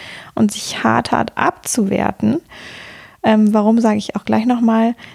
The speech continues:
dann wird's wirklich schwierig. Aber es ist okay, diese Gedanken zu haben und es ist auch okay, sich zu verabschieden von dieser Idee,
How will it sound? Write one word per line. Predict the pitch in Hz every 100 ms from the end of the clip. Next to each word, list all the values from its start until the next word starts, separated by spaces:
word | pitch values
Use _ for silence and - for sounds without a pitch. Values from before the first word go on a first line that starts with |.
| -
dann | 220 226
wird's | 220 -
wirklich | 208 208
schwierig. | - - 226 247 285 - - - - - - _ - - -
Aber | 233 247
es | 240
ist | 226
okay, | 220 - 226
diese | 220 202 190
Gedanken | 202 202 214
zu | - 190 -
haben | 208 226 247
und | - 208
es | 202 -
ist | 208 -
auch | 240 269 -
okay, | - - 233 226 240 226
sich | 214 -
zu | - 220
verabschieden | - - - - - - 247 240
von | 220 208
dieser | 226 214 -
Idee, | 196 214 214 220 226